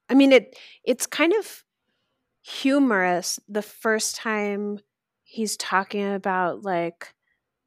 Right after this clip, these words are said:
you know, sh-, he asks her her ring size and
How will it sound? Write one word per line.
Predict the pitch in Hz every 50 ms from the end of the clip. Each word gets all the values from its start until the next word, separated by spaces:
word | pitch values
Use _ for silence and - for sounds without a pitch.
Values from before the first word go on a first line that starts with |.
| _ _ _ _ _ _ _ _ _ _ - - _ _ _ _ _ _ _ _ _ _ -
you | 214 214
know, | 190 185 180 180 190
sh-, | - - - - _
he | - - 214 202
asks | 185 185 185 196 - - - - -
her | - 262 262
her | 247 277 277
ring | 240 277 311 311 311 302
size | - - 220 190 180 180 180 180 180 180 202
and | 190 185 180 180 185 180